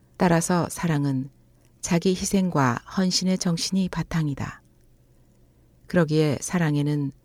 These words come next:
순종과 희생이 따르게 마련이다. 사랑에는 신의와 충실이 없을 수 없다. 가정에 있어서 신의는 절대 없어서는 안 되는 요소다. 실상 죽도록 사랑하는 부부에게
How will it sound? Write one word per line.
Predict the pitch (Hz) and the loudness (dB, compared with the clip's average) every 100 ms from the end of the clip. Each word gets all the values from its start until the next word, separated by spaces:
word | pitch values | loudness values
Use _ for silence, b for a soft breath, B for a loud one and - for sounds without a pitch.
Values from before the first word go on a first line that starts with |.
| _ _ - | _ _ -6
순종과 | - 202 185 170 147 131 - - | 0 2 2 0 0 -2 -2 -4
희생이 | 202 - 180 185 | -2 0 0 0
따르게 | - 185 170 170 170 | 0 -2 -2 -2 -2
마련이다. | 151 143 143 135 120 - - _ _ _ _ _ _ _ _ _ _ _ _ _ _ _ | 0 -2 -2 -2 -4 -8 -10 _ _ _ _ _ _ _ _ _ _ _ _ _ _ _
사랑에는 | - 190 180 160 160 165 135 | -4 0 2 2 0 0 -2
신의와 | - - 196 175 165 160 | -2 2 2 4 2 2
충실이 | - 208 190 - 185 - | 0 -2 -2 0 -2 0
없을 | 160 - 170 | -2 -4 -4
수 | - 190 | -4 -2
없다. | 156 - - 110 - _ _ _ - - - _ _ _ _ _ - - | -2 -4 -6 -6 -8 _ _ _ -20 -20 -20 _ _ _ _ _ -20 -8
가정에 | - 170 170 180 | 0 2 4 4
있어서 | 165 - 156 160 139 117 - _ _ | 2 0 -2 0 0 -2 -10 _ _
신의는 | - - 180 170 175 165 - | -4 0 2 2 2 0 0
절대 | - 165 - 180 165 | 0 0 4 2 4
없어서는 | 170 170 185 - 170 180 | 0 0 -2 0 0 0
안 | - 156 | 0 0
되는 | 156 156 175 - | 0 -2 -2 -2
요소다. | 147 - 117 104 - - _ _ _ _ _ _ _ _ _ _ _ _ | -2 -4 -4 -6 -8 -20 _ _ _ _ _ _ _ _ _ _ _ _
실상 | - 202 - 165 135 | 2 2 4 2 0
죽도록 | - 185 185 175 175 | -2 -2 2 2 2
사랑하는 | - 185 180 180 185 | -2 -2 0 2 2
부부에게 | 175 160 151 127 139 135 127 | 0 2 2 2 2 0 0